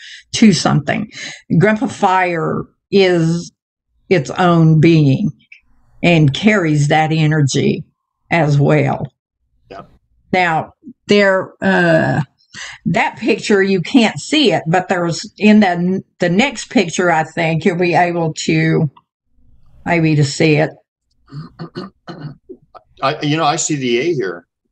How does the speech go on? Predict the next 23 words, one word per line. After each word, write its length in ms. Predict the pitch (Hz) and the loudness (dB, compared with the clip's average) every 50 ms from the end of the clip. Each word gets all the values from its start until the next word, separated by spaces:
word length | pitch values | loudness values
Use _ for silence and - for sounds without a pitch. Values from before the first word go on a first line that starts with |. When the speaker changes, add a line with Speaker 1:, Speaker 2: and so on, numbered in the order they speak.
| _ _ _ _ | _ _ _ _
Speaker 1:
Yeah. 360 | 247 339 240 220 196 180 143 - _ _ | 4 4 6 2 0 -2 -6 -12 _ _
Speaker 2:
Yeah. 380 | 285 339 - - - - - - - - - - 762 - - - - - _ | 2 2 2 2 0 0 0 -2 -2 -2 -4 -4 -4 -6 -8 -10 -12 -8 _
Speaker 1:
<laughs> 200 | - - - - - - - - - - 277 269 262 254 - | -4 -4 -4 -6 -6 -10 -10 -8 -8 -6 -4 -6 -6 0 2
Yeah. 280 | 180 202 185 170 165 - - _ _ _ | 2 2 2 0 -2 -6 -14 _ _ _
That 280 | 233 214 226 240 269 285 | -2 0 0 0 0 0
was 180 | 294 294 277 302 | 0 -2 -2 -2
in 240 | 277 277 302 294 | -2 -2 -2 0
the 80 | 349 403 | -2 -2
fire. 580 | - - 254 262 302 294 247 202 156 156 143 - _ _ _ _ _ _ _ _ _ _ _ _ _ _ _ _ _ _ _ _ _ _ _ | 0 0 0 0 0 0 -2 -2 -4 -6 -10 -10 _ _ _ _ _ _ _ _ _ _ _ _ _ _ _ _ _ _ _ _ _ _ _
Speaker 2:
Don't 160 | 135 151 233 | -6 -2 0
Speaker 1:
And 120 | 233 226 | 2 2
Speaker 2:
do 60 | 240 269 | 2 2
Speaker 1:
it's 140 | - - | 0 0
Speaker 2:
that. 40 | 277 | 0
Speaker 1:
not 260 | 254 262 269 240 220 | 2 2 0 2 0
burning 400 | 220 277 277 285 294 285 262 262 | 2 2 2 2 0 0 0 0
up. 340 | 302 349 339 214 151 - - - _ _ _ _ _ _ | 0 0 0 0 -2 -4 -6 -12 _ _ _ _ _ _
<laughs> 80 | 226 214 - - - - - - - | -4 -4 -4 -8 -10 -10 -10 -4 -2
It's 260 | 160 180 196 196 - | -2 -2 -2 -2 -2
there 480 | 226 196 214 226 240 262 254 254 247 247 | -2 0 2 2 2 0 0 -2 -4 0
with 220 | 240 233 220 220 | 0 0 0 0
the 120 | - 220 196 | 0 0 0
writing. 600 | 196 208 196 196 202 196 196 175 156 139 131 | 2 2 2 2 0 0 -2 -2 -2 -2 -2